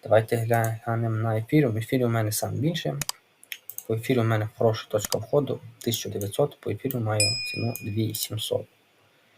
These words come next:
Тобто до, біля трьох тисяч доларів я заробив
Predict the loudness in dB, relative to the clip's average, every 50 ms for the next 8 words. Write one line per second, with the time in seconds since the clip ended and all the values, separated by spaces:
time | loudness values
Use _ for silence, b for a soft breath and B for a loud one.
0 | b b b b _ _ 0 2 2 2 2 0 -2 0 0 0 -2 -4 _ _
1 | _ _ _ _ _ _ _ -10 -4 0 2 4 4 4 4 4 6 4 4 4
2 | 2 -4 -10 -10 -10 _ _ -2 -2 0 0 -2 -4 -2 4 6 6 8 8 6
3 | 4 2 0 -2 -2 0 0 0 0 -2 -4 -6 -6 -6 -2 0 0 0